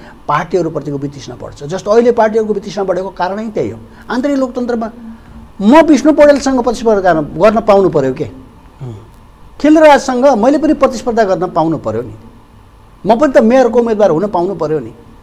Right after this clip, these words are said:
Speaker 1: पार्टीले तोक्ने, माथिबाट पठाइदिने, यसैलाई भोट हाल भन्ने,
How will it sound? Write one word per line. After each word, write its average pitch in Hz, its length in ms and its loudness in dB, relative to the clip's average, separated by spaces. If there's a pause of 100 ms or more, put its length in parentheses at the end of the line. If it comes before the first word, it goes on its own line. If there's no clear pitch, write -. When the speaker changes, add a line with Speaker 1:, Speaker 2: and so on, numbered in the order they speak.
(180)
Speaker 1:
पार्टीले 240 320 -2
तोक्ने, 214 380 -4 (520)
माथिबाट 226 280 2
पठाइदिने, 202 480 -4 (680)
यसैलाई 240 260 4
भोट 214 200 2
हाल 185 160 2
भन्ने, 202 280 -2